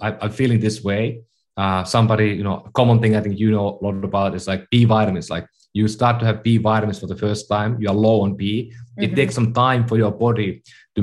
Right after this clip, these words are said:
Speaker 1: metabolize those. So in the beginning, you might have pee, you know, uh, pee that looks a little bit more yellow than normally. That doesn't mean that you are sick. It doesn't mean that they are not working. It means that, you know, your body is ac-, adjusting to this new regimen. And that, you know, maybe the, the over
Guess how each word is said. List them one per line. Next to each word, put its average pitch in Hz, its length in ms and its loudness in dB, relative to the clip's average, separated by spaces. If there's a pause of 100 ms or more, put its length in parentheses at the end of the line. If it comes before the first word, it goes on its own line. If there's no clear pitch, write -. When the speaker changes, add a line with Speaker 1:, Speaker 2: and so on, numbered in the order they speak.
Speaker 1:
metabolize 107 540 0
those. 87 220 -10
So 110 140 -4
in 113 80 2
the 104 140 -4
beginning, 120 320 4
you 113 60 6 (100)
might 110 220 -2
have 113 200 -10
pee, 127 240 2
you 110 120 4
know, 104 120 0 (440)
uh, 95 160 -2 (120)
pee 143 240 4
that 120 100 2 (140)
looks 123 200 -2 (140)
a - 60 0
little 110 200 2
bit 110 100 -6 (100)
more 107 140 2 (320)
yellow 120 260 4
than 101 100 -2 (100)
normally. 131 280 -4 (340)
That 123 160 0
doesn't 120 280 0
mean 123 120 4
that 113 160 -2
you 104 100 0
are 98 80 -6 (100)
sick. 175 140 -2 (260)
It 113 100 -12
doesn't 113 260 2
mean 123 120 0
that 113 140 -4
they 110 120 -2
are 98 100 -2
not 95 80 -8 (120)
working. 160 280 -4 (220)
It 117 80 -6 (100)
means 123 200 -2
that, 107 140 -8
you 110 100 -2
know, 104 100 -2 (120)
your 117 100 -2 (100)
body 127 220 2
is 117 60 -2 (140)
ac-, - 160 -12 (240)
adjusting 120 520 0 (400)
to 113 120 -4
this 117 200 0
new 117 100 6 (120)
regimen. - 340 -10 (220)
And 110 120 0
that, 113 140 -2
you 113 80 0
know, 98 160 0
maybe 120 200 2
the, 110 60 4 (160)
the 92 80 -4 (340)
over 123 200 4